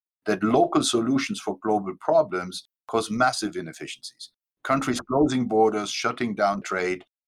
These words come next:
all of that comes at a massive cost. And I think you can, uh, you, you should learn the lessons from the current pandemic. Had we had a very efficient international health organization and framework,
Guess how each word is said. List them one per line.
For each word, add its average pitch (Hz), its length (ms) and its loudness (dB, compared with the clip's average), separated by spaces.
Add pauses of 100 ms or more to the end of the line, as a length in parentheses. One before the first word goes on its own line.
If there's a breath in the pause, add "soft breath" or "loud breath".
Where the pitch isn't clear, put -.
all 127 260 4
of 82 140 -4
that 85 300 -2
comes 107 260 -2
at 90 120 -2
a 98 60 -6
massive 104 580 -4
cost. - 360 -12 (100)
And 98 260 -4 (380)
I 110 100 0
think 156 200 -2
you 127 120 -4
can, 110 480 -2
uh, 98 360 0
you, 107 200 -10
you 120 100 -6
should 120 180 -6
learn 143 320 -2
the 113 80 -6
lessons 82 400 -8
from 92 180 -8
the 90 100 -8
current 95 360 -4
pandemic. 98 480 -2 (280)
Had 139 180 0
we 127 160 0
had 113 500 0
a 104 100 -4
very 113 320 -2
efficient 101 540 -6 (120)
international 101 1000 -2 (240)
health 139 260 2 (100)
organization 90 840 -2
and 85 140 -8
framework, 127 540 -2